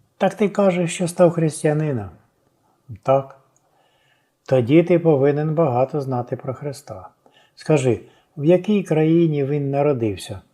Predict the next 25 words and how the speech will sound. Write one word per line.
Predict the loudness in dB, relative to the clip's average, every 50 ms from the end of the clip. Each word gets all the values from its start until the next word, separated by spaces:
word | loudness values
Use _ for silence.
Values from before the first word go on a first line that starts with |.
| _ _ _
"Не | -12 -8 -6 -6 -6
знаю". | -8 -8 -10 -10 -8 -6 -6 -6 -6 -6 -10 -12 _ _ _ _ _ _ _ _ _ _ _ _ _ _ _ _ _ _ _ _ _ _ _ _ -2
"В | 2
якому | 2 2 4 4 4 4 6 4 0 0
віці | -2 -4 -4 -4 -4 -6 -6 -6 -4 -4 -2
він | -2 -4 -4 -2
помер?" | -2 -2 -2 -2 -4 -6 -8 -14 -20 _ _ _ _ _ _ _ _ _ _ _ _ _ _ _ _ -10
"Не | -8 -6 -6
знаю". | -6 -6 -6 -4 -4 -4 -4 -6 -8 -14 _ _ _ _ _ _ _ _ _ _ _ _ _ _ _ _ _ _ _ _ _ _ _ _ _
"Скільки | _ -16 -10 -2 0 0 0 2 0 0
часу | 0 0 -2 -2 -2 0 0 2
він | 2 2
проповідував?" | 4 2 2 2 2 0 2 2 2 2 0 0 -4 -6 -6 -8 -12 _ _ _ _ _ _ _ _ _ _ _ _ _ _ _ _ _ _ _ _ _ _ _ _ _ _ _ _ _ _
"Не | -6 -4 -4
знаю". | -4 -6 -8 -12 -12 -14 -16 -18 -20 _ _ _ _ _ _ _ _ _ _ _ _ _ _ _ _ _ _ _ _ _ _ _ _ _ _ _ _ _
"Ти | -2 -2
знаєш | 0 0 0 0 2 2 2 0 0
дуже | -2 -4 -2 -2 -2
мало | -2 0 0 0 0 0 0 -2
для | -2 -4 -4 -4
людини, | -4 -6 -4 -2 -2 -2 -2 -2 -4 -4
яка | -6 -6 -6 -6 -6
навернулася | -4 -4 -4 -4 -4 -4 -4 -4 -4 -4 -4 -6 -6 -6 -8
для | -6 -6 -6 -8
Христа". | -6 -6 -8 -8 -8 -6 -6 -6 -6 -6